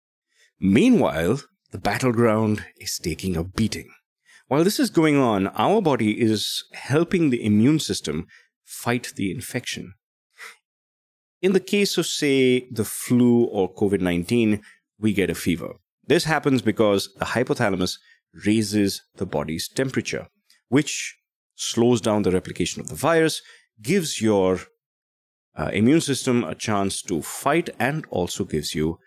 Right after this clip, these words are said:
a bleeding headache because of the dilated blood vessels in your head. Runny noses are a sign of the body's draining mucus from the body to wash away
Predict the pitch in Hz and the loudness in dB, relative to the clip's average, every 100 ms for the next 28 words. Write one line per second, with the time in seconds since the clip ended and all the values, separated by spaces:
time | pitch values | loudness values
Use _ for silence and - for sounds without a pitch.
0 | _ _ _ _ _ - 113 95 82 - | _ _ _ _ _ -8 -8 -6 -6 -6
1 | 85 87 151 147 - - - _ _ _ | -8 -4 -4 -4 -6 -12 -20 _ _ _
2 | _ _ - 101 107 95 87 82 85 _ | _ _ -6 0 0 0 0 0 -2 _
3 | _ _ _ _ - 101 101 95 85 95 | _ _ _ _ -2 2 2 0 -2 0
4 | 104 85 76 73 - 82 80 110 90 - | -2 0 -4 -6 -6 -4 -2 -2 -4 -8
5 | _ _ _ _ - _ 104 147 220 185 | _ _ _ _ -20 _ 2 4 6 6
6 | 185 208 233 - 131 123 - 147 147 147 | 4 2 -2 2 2 2 0 -2 -2 0
7 | 127 127 117 - 95 107 110 110 95 - | 2 2 2 0 0 2 2 0 -2 -4
8 | - 120 123 117 98 98 143 - 113 90 | 0 4 4 4 4 4 0 0 0 0
9 | 82 80 117 180 _ _ - 98 90 95 | 0 0 -2 -6 _ _ -2 0 2 0
10 | - 90 87 85 | 0 0 2 0